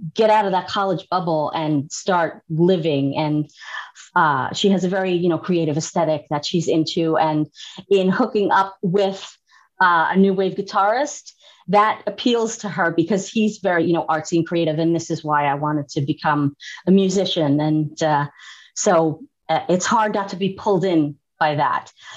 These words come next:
Uh, so, uh, you know, there's a, the, that's where a lot of the conflict come from, comes from in the book, <laughs> seeing where that relationship goes and how it kind of plays against the one that she is still kind of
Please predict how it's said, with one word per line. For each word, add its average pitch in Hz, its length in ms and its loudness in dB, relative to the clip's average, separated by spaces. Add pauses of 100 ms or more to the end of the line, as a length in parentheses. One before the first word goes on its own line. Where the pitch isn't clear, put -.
(260)
Uh, 135 220 0
so, 147 480 -2 (280)
uh, - 60 4
you 185 100 4
know, 151 100 4
there's 175 200 -2
a, 180 140 -2
the, 180 340 -4
that's 175 200 -6
where 185 80 0
a - 20 0
lot 165 140 0
of 147 80 -2
the - 40 -18
conflict 143 340 -4
come 147 140 -8
from, - 240 -10
comes 220 200 -2
from 156 200 2
in 160 60 4
the 165 120 0
book, 196 140 -2
<laughs> - 120 -4
seeing 220 200 2
where 185 140 0
that 170 180 0
relationship 185 540 -6
goes 196 320 0 (380)
and 269 120 4
how 311 180 0
it 320 80 -4
kind 277 160 -4
of - 80 -8
plays 254 280 0
against 226 260 -4
the 226 80 -2
one 220 220 2
that 196 120 -2
she 220 180 0
is 190 180 -2
still 196 260 -2
kind 185 220 -2
of 165 100 -8